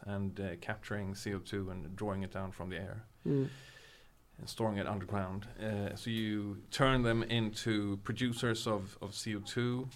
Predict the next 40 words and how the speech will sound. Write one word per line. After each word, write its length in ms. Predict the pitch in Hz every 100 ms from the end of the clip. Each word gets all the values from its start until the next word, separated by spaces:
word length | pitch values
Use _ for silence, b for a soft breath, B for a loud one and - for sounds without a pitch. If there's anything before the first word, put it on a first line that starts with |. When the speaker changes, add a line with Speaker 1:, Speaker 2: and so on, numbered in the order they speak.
| b b -
Speaker 1:
You 80 | 113
turn 180 | 113 131
them 100 | 113
from 260 | - 143 135
producers 640 | 127 123 117 120 104 -
of, 240 | 107 92 -
of, 160 | 104 98 92 -
of 140 | - 101
fossil 300 | - - 107
fuels 360 | - 120 113
and 120 | 101 101
thereby 240 | 98 101
C 240 | 95 110
O 20 | 101
two 220 | - 110
emissions 440 | 107 104 101 98 -
into, 600 | 110 107 - 101 95 90 b b b b b b b b b - -
uh, 60 | - - - - - - - - - - -
companies 440 | - 120 113 107
for 180 | - 117
waste 300 | 98 107 101
disposal, 560 | - - 101 87 - - -
basically. 440 | 113 - - - - -
And 220 | 107 113
this 260 | 110 123 -
could, 300 | - 127 113 - -
this 300 | 98 120 117
will 100 | 113
never 300 | 107 120 107
happen 340 | 113 98 98
with 140 | 92 76
anything 340 | 101 95 101
else 260 | 95 92 -
than, 320 | 92 92 87
uh, 40 | 82 95 - -
socialization 920 | - - - 98 95 95 - 92 - 85
of 80 | -
those 160 | -
companies. 440 | - - - - 214
Speaker 2:
Exactly. 460 | 147 123 117 151